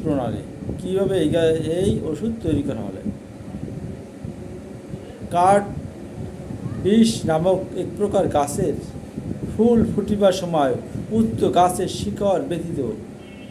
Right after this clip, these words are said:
কুঁড়ি, ফল, লতাপাতা ও ডালপালা হতে মূল অরিষ্ট বা মাদার টিনচার প্রস্তুত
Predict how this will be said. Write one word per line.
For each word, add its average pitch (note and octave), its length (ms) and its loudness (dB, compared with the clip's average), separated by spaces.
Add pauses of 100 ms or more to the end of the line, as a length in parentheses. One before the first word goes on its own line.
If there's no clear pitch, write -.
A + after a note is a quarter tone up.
(260)
কুঁড়ি, F3 540 2 (240)
ফল, E3 340 6 (340)
লতাপাতা E3 680 4 (100)
ও D3+ 280 2
ডালপালা D#3+ 640 2 (1000)
হতে E3 400 4 (260)
মূল E3+ 400 0 (640)
অরিষ্ট E3+ 520 2 (380)
বা C#3+ 300 4
মাদার D#3+ 380 2 (100)
টিনচার D#3 380 2 (280)
প্রস্তুত D#3 360 -4